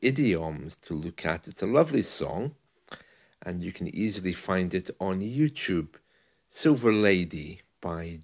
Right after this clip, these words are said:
David Soul. Now, to get us started, let's just clarify exactly what a silver lady is. So,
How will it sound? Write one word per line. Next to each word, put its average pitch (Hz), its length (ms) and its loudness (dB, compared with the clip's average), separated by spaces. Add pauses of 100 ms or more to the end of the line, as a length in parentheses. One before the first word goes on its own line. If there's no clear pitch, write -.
David 85 520 -8
Soul. 85 840 -2 (1040)
Now, 113 180 2
to 139 160 -2
get 220 200 8
us 226 140 4
started, 123 1120 -2
let's 156 320 4
just - 280 -2
clarify 110 840 2
exactly 98 720 -2
what 90 240 0
a 90 120 -4
silver 92 760 2 (420)
lady 85 840 -4 (600)
is. - 720 -4 (540)
So, 113 540 2